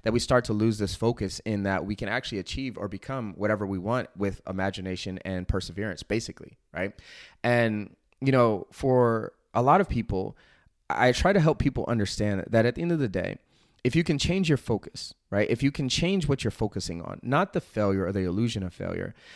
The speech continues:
but to change that focus into what it's going to be like when you succeed. What is it, what is it going to feel like to succeed or to succeed more, right? And, um, one of my favorite quotes is that, "Fear and faith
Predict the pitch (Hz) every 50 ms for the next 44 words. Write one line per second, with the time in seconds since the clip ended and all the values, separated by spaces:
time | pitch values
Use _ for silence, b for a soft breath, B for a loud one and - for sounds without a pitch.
0 | B B B - 123 123 120 - - 165 180 185 147 160 - - - 135 127 -
1 | 127 110 - 113 104 - 107 104 123 143 165 - - - 143 131 - 120 98 104
2 | 113 113 104 98 92 90 - - 98 98 95 95 - 98 - - - - 50 -
3 | - - _ - 110 131 156 170 160 175 160 - - - _ - 117 135 165 180
4 | 175 170 170 175 160 151 - 107 - - - 151 139 110 92 90 87 - - -
5 | - - 92 - - - - 101 92 95 123 - b b b b 92 104 - -
6 | 107 - - 98 - - 80 82 85 98 120 127 - - - _ _ _ _ _
7 | _ _ _ _ _ _ - 92 110 - - - B B B B B B - 127
8 | 131 131 131 131 127 123 - - - 131 127 123 120 117 117 113 147 170 196 196
9 | 185 135 - 135 131 120 110 - - 113 104 98 - - 117 104 113 110 107 101
10 | - - _ _ _ _ _ _ _ _ _ - - - 190 202 185 170 - 127
11 | 113 107 104 -